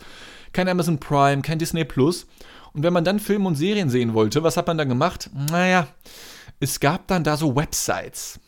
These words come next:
ja? Und also, ich will jetzt keine Namen nennen, Kinox T O <laughs> zum Beispiel, ja,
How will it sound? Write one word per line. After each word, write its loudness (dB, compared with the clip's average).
ja? 2
Und 4
also, 6
ich 2
will 6
jetzt 2
keine 2
Namen 2
nennen, -2
Kinox 0
T 2
O 2
<laughs> -10
zum 4
Beispiel, 2
ja, 4